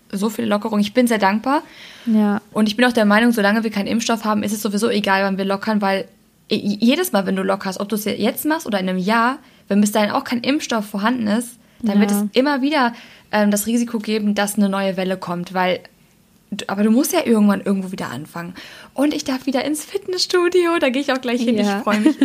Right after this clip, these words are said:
Speaker 2: <laughs>
Speaker 1: so sehr. Oh mein Gott, das, man hat mir wirklich das genommen, was mich immer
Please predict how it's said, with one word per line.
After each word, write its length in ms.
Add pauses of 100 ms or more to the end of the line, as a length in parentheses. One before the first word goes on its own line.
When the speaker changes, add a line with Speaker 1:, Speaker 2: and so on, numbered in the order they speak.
Speaker 2:
<laughs> 160
Speaker 1:
so 320
sehr. 320
Oh 40
mein 180
Gott, 100
das, 160 (300)
man 100
hat 140
mir 100
wirklich 240
das 220
genommen, 320
was 140
mich 120
immer 280